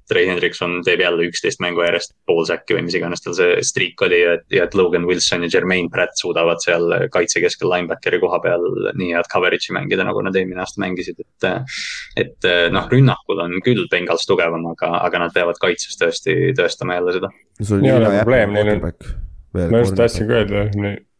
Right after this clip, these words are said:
Speaker 3: <laughs> Eli Apple on põhimõtteliselt quarterback, sest ta su-, <laughs> sama palju touchdown'e teeb, aga vastasvõistkonnale.
Speaker 2: <laughs> Aga, aga jah, no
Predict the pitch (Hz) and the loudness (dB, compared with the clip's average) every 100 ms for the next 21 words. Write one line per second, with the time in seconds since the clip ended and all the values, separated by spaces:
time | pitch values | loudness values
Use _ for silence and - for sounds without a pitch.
0 | - - - 147 - 147 135 117 127 117 | -6 -2 0 0 2 2 4 4 2 2
1 | 110 107 117 110 123 120 120 101 98 92 | 0 2 2 2 2 2 2 0 0 0
2 | - 98 95 98 101 - - - 123 127 | -2 0 2 0 -4 -8 -12 -2 4 4
3 | - 127 - 139 - - 123 - - - | 4 -2 -6 -16 -4 -2 -2 -8 -16 -20
4 | - - - 127 110 104 107 120 - 110 | -18 -6 2 2 4 2 2 2 2 2
5 | 104 101 101 98 98 98 101 101 101 - | 4 4 4 4 4 4 2 2 -2 -2
6 | 98 98 - 95 98 - - - - - | -4 -4 -2 -2 2 2 4 0 -2 0
7 | 330 - 185 - - - - - - - | 0 2 0 -2 -2 -6 -6 -20 -20 -4
8 | - 127 127 - 123 131 139 135 | 0 2 2 2 0 2 2 2